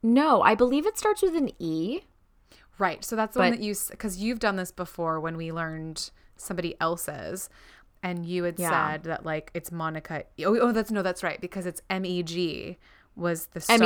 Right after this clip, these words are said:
Speaker 1: E G, right,
Speaker 2: was her
Speaker 1: that's what it
Speaker 2: initials,
Speaker 1: was.
Speaker 2: but we never actually learn the middle name.
Speaker 1: Yeah, we don't know Phoebe's middle name or Monica's. I think we know everybody else's.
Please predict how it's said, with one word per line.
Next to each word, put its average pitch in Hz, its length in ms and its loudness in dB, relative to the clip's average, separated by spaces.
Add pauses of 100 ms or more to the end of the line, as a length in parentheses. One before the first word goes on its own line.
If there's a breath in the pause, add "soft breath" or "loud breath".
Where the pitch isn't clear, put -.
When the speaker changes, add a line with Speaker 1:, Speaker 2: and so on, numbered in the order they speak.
Speaker 1:
E 202 40 6
G, 170 520 -2
right, 185 240 4
Speaker 2:
was 156 80 -2
her 170 80 -6
Speaker 1:
that's 175 140 4
what - 20 -4
it 175 60 -2
Speaker 2:
initials, 131 340 0
Speaker 1:
was. - 80 -10
Speaker 2:
but - 140 0
we 185 100 0
never 180 300 0
actually 160 500 -4
learn 156 500 -4 (1080 soft breath)
the 170 60 -10
middle 160 180 -8
name. 226 240 -8 (420)
Speaker 1:
Yeah, 202 280 4
we 185 120 2
don't 196 120 4
know 175 120 4
Phoebe's 220 400 0
middle 254 180 4
name 262 520 4
or 202 120 2
Monica's. 165 680 2
I 180 60 -6
think 220 180 0
we 277 80 0
know 277 140 2
everybody 165 340 -2
else's. - 400 -8